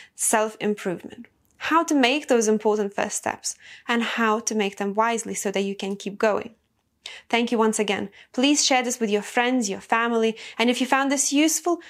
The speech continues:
share it with those you think would benefit from watching this or listening to it. Share it on your Instagram or Twitter, and please tag me if you do. You can find me at egle dot mind do.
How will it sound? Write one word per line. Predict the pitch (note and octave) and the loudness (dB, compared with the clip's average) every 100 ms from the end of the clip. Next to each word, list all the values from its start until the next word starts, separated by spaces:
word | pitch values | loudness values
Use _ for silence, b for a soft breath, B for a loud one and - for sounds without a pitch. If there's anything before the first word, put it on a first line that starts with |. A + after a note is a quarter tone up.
| B | B
share | - - D4 | -2 2 2
it | E4+ E4+ | 2 2
with | D4 | 4
those | A#3 A#3+ A3 | 4 2 0
you | A3+ | 0
think | - G#3+ G#3+ | 0 0 0
would | G3 | -2
benefit | G3 G3+ G#3 G3 F#3+ | 0 2 0 -2 -8
from | - G3 | -2 -2
watching | F#3+ F#3+ - G#3+ | 0 -4 -6 -10
this | G#3+ G#3+ - | -12 -10 -6
or | G3+ | -4
listening | F#3+ G3 - G#3 G3 | -2 -4 -6 -8 -10
to | - | -14
it. | - _ _ B B B | -18 _ _ B B B
Share | - D4+ F4 | 2 4 4
it | F4 | 4
on | D#4 | 4
your | C#4 | 4
Instagram | C4 C4+ C4+ C4 B3+ A#3 | 4 2 2 2 2 0
or | G#3 | -2
Twitter, | - C4+ C4 | 0 0 2
and | A#3+ A#3 | 2 0
please | C4 D4+ D4 | 2 2 2
tag | C4 A#3 A#3+ | 2 2 2
me | B3 | -2
if | A3+ G#3 | -2 -2
you | G#3 | 0
do. | A#3 A#3+ A#3 B B - | 2 2 -2 B B 0
You | A3+ | 2
can | A#3+ A#3+ | 4 2
find | - B3+ D4+ | 2 4 6
me | E4 D#4+ C#4 | 4 4 2
at | A#3 A#3 - B B B G#3+ | -2 -4 -16 B B B 0
egle | A3+ A#3 F#4 F#4+ | 0 2 2 4
dot | G3+ - - | 2 2 -2
mind | G#3+ G3+ G#3 C#4 D4 | 2 2 2 0 0
do. | C4+ F#4 | 2 2